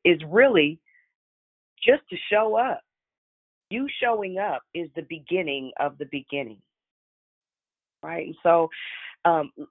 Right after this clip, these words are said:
l-, let's go into the word, and I would, I would encourage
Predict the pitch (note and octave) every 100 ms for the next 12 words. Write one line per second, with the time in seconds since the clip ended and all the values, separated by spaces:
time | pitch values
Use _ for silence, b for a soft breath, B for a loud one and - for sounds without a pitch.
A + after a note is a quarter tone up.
0 | - G#3 - G3+ A3+ B3 - B3 A#3+ G3+
1 | F#3+ F#3+ - - F#3 F3 E3+ D#3+ F3 E3
2 | E3+ G3 - B3 - A#3 B3 D#3 - F#3+
3 | F#3+ F#3